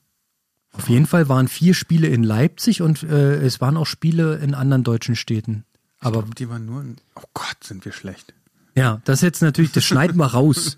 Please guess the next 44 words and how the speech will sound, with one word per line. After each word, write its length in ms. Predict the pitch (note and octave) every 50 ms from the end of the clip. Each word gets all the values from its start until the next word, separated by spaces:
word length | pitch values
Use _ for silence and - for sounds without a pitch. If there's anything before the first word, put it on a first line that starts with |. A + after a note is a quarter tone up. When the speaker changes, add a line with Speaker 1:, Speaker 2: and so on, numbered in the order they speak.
| G3
Speaker 2:
<laughs> 80 | F#3+ -
Speaker 1:
Ja, 200 | - C3 C#3 D#3
das 180 | D3 D3 B2+ A#2+
muss 160 | C#3+ D3 C#3
die 80 | - D3
Postproduktion, 1080 | - - C#3+ D#3+ - - - - D#3 D3 D3+ C#3 C#3+ - - C#3 B2+ B2+ C3 C3+ C3+ - _ - - - -
muss 260 | - C3 B2+ C3 - -
das 120 | C3+ A#2
hier 180 | - B2 B2 A2
beheben. 380 | A#2+ G#2 G#2+ B2 C#3+ D3 B2+
Google 240 | - C3+ E3 G#3+ D#3+
doch 160 | C3+ A2 -
mal 140 | A2+ G2+ F#2+
schnell. 360 | - - - G#2 G2+ G#2 A2+ _ _ _ _ _ _
Speaker 2:
Nein, 360 | - F2+ F#2 G#2 A2+ A2 - -
ich 120 | - -
Speaker 1:
Hier 120 | - A#2+ A2
googelt 300 | G#2+ C3 C#3 D3 C#3+ C#3+
doch 100 | B2+ -
der 100 | - B2
Chef 280 | - - C3 C3 -
noch 100 | C#3+ B2+
selber. 400 | - - A#2 A#2 B2+ B2 A2 G#2+
Speaker 2:
Ist 160 | G#2 - -
doch, 240 | A2 G#2 _ _ - -
ist 180 | - G#2 - -
doch, 180 | G#2 F#2+ F#2 F#2 - - - A2+
äh 160 | G#2+ G2 F#2 F2+ F2 E2+ - _ _ _ _ _ _ _ -
Speaker 1:
Ist 140 | - D3+ -
schon 160 | - C#3 C#3
wieder, 300 | C#3 C3 B2+ A#2+ A#2 B2+
ist 160 | D#3+ C3 -
schon 160 | - - D3+ B2+
Schnee 180 | - - B2+
von 220 | B2+ - B2 A2+ G#2
gestern. 360 | A2 A2+ - - A2+ G2+ G2 _ - - - - - -
Auf 140 | C3+ A#2+
jeden 140 | C3+ D#3+ F#3
Fall 300 | - - F#3+ F3+ D#3+ B2+
habe 140 | D3 D#3 E3+
ich, 120 | E3+ - E3+
ähm, 300 | D#3+ D3 C#3+ C#3+ C#3+ C3
das 200 | B2 A#2 - -
Gefühl, 720 | C3 - - - - F#3+ A3 G3+ D#3 C#3+ F3 G3+ G#3+ G#3